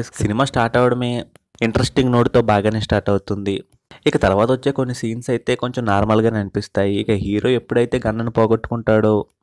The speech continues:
అక్కడి నుంచి సినిమా ఇంట్రెస్టింగ్‌గా మారుతుంది. గన్ని వెతికే క్రమంలో వచ్చే సీన్స్ బాగా అనిపిస్తాయి. ఇక తర్వాత పోలీసులు క్రిమినల్ని పట్టుకోవడానికి చేసే ప్రయత్నాలు, క్రిమినల్స్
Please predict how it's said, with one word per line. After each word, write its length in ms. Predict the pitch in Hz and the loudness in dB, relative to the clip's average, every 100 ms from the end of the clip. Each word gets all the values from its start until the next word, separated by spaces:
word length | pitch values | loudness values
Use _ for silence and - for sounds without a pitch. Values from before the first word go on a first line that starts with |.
| - | -10
అక్కడి 240 | - 139 | -2 -2
నుంచి 180 | 127 131 | 0 -2
సినిమా 280 | - 110 117 | -2 0 0
ఇంట్రెస్టింగ్‌గా 540 | 95 101 - 107 104 | -2 -6 -6 -2 0
మారుతుంది. 520 | 101 95 92 101 95 98 | 0 -2 -4 -8 -6 -8
గన్ని 380 | 120 110 123 156 | 0 0 2 -2
వెతికే 340 | 139 98 - 127 | 0 0 0 0
క్రమంలో 360 | 123 127 127 | 0 -2 -4
వచ్చే 200 | 123 - | -4 -4
సీన్స్ 300 | 120 113 113 | -4 -6 -6
బాగా 260 | 113 98 98 | -4 -4 -2
అనిపిస్తాయి. 640 | 104 101 98 - 92 95 104 | -2 -4 -6 -4 -4 -2 -6
ఇక 180 | 101 98 | -6 -4
తర్వాత 460 | 98 98 113 117 117 117 - _ - | -4 -2 -2 -2 -6 -8 -12 _ 2
పోలీసులు 360 | 131 165 170 | 4 4 0
క్రిమినల్ని 420 | 165 107 113 127 127 | -2 -2 -2 -2 -2
పట్టుకోవడానికి 400 | 107 117 120 117 | -2 -2 -2 -2
చేసే 220 | 104 113 | -2 -2
ప్రయత్నాలు, 580 | - 98 - 104 101 101 | 0 -2 -4 -4 -2 -2
క్రిమినల్స్ 520 | - 120 131 135 | -2 -4 -2 -4